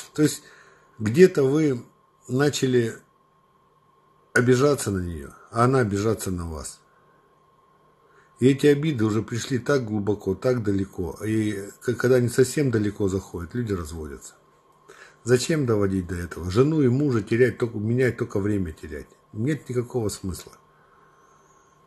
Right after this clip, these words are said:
Потому что если вы выйдете в другие отношения с той же самой обидой, ну, не пройдет там двух-трех лет, как все вернется на круги своя.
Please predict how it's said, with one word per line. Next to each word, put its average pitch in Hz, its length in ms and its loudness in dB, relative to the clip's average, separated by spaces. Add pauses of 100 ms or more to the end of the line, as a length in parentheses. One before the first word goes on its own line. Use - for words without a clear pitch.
(1900)
Потому 123 320 4
что 123 180 -2
если 127 340 2
вы 127 200 4
выйдете 123 420 0
в 113 60 -6
другие 120 380 2
отношения 117 600 -2
с - 60 -6
той 127 180 4
же 110 100 0
самой 110 420 -4
обидой, 113 380 -2 (600)
ну, 156 80 -2
не 120 80 4
пройдет 120 400 -2
там 98 160 -2
двух-трех 104 500 -2
лет, 113 180 0
как 82 120 -12
все - 180 -4
вернется 95 460 -4
на 80 60 -10
круги 76 300 -12
своя. - 340 -12